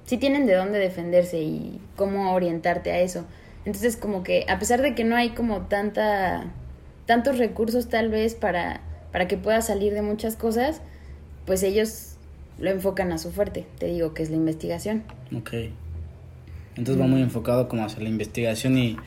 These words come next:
Speaker 2: y aunque teóricamente no te enfocan o no te hacen esa, esa, mm, no te inclinan hacia allá, pero tú sabes que por, por cómo se maneja la uac, pues crees o, o supones tú que es como ese, o ese, ese enfoque,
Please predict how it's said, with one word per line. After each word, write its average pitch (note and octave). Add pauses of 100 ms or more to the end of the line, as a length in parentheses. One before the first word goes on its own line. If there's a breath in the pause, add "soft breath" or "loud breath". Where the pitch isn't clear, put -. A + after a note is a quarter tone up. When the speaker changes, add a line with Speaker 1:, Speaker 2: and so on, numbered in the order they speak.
(380 loud breath)
Speaker 2:
y C3
aunque C3+ (220)
teóricamente C#3
no C3+
te D3+
enfocan C3
o A#2+
no B2
te C3
hacen B2
esa, A#2+
esa, A#2+
mm, G2 (1200 loud breath)
no B2
te C#3+
inclinan C3+
hacia A#2+
allá, A#2
pero A#2
tú A#2+
sabes B2
que A#2+
por, G#2+ (300)
por A2
cómo C3
se C3
maneja A#2
la A2
uac, A2 (560 loud breath)
pues -
crees C3
o, A2+
o A#2
supones B2
tú B2
que A#2
es -
como A#2
ese, A2
o A2+
ese, A#2 (120)
ese A#2+
enfoque, B2